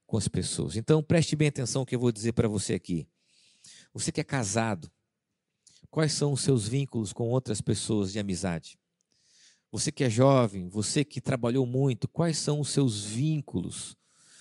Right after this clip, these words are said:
com as pessoas? Preste bem atenção aqui, porque eu sei, e eu sempre disse isso, que um dos grandes prejuízos do estilo de vida que nós tínhamos antes dessa pandemia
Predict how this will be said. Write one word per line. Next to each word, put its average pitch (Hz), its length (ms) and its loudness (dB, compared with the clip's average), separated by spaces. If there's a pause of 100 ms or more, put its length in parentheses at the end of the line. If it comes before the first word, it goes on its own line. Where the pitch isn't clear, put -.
(200)
com - 100 0
as 110 140 2
pessoas? - 720 -2 (680)
Preste 170 260 8
bem 151 140 4
atenção 131 400 0
aqui, 139 260 -2
porque 127 320 4
eu 131 80 8
sei, 131 540 2 (600)
e 127 120 6
eu 139 80 10
sempre 180 420 6
disse 131 460 2
isso, - 260 -4
que - 160 2
um 170 140 6
dos 135 240 4
grandes 196 560 2
prejuízos 127 880 6 (360)
do 135 160 8
estilo 196 460 6
de 156 140 4
vida 131 260 6
que 131 140 -2
nós 127 260 2
tínhamos 147 460 0
antes 147 160 -2
dessa 120 260 -2
pandemia 117 640 2